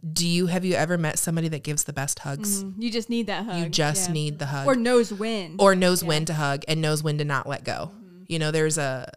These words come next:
Speaker 1: I think I read somewhere recently that the Disney, when you go to the Disney parks, if a child hugs one of the characters,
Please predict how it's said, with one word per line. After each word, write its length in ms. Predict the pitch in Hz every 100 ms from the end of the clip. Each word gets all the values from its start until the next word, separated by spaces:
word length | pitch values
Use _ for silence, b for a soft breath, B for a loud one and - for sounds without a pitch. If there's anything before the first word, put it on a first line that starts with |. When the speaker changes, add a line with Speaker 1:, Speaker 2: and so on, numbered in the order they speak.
| -
Speaker 1:
I 60 | -
think 220 | 185 190
I 60 | 180
read 200 | 147 143
somewhere 280 | 156 147 139
recently 380 | 143 - 143 143
that 180 | 135
the 140 | - 139
Disney, 840 | 165 185 151 147 160 160 160 160 -
when 140 | 151
you 80 | 151
go 100 | 147
to 100 | 147
the 100 | 147
Disney 260 | 143 143
parks, 380 | 143 143 135 - -
if 100 | -
a 40 |
child 380 | - 143 143 143
hugs 380 | - 143 147 -
one 160 | 156 143
of 60 |
the 60 | 143
characters, 600 | - 143 147 170 180